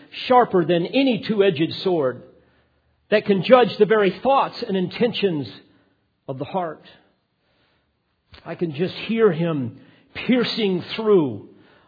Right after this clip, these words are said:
all of their excuses and justifications and rationalizations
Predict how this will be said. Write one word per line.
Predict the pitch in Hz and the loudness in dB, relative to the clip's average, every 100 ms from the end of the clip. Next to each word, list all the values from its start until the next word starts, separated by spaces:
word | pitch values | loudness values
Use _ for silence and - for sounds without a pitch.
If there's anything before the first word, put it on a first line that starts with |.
| - | -4
all | 180 214 214 202 | 2 6 6 4
of | 180 | 2
their | 151 175 | 0 0
excuses | 165 - - - 202 220 - 165 139 120 | 0 -4 -10 -6 -2 -2 -2 -4 -6 -6
and | 160 143 | -8 -4
justifications | 127 233 - 202 180 - 196 170 165 139 120 - - | 0 0 0 -4 -4 0 0 0 -2 -6 -8 -14 -10
and | 175 180 | -4 -2
rationalizations | 170 226 226 - 202 180 151 196 190 - 147 120 | 4 4 4 0 -2 -2 0 0 0 -2 -6 -6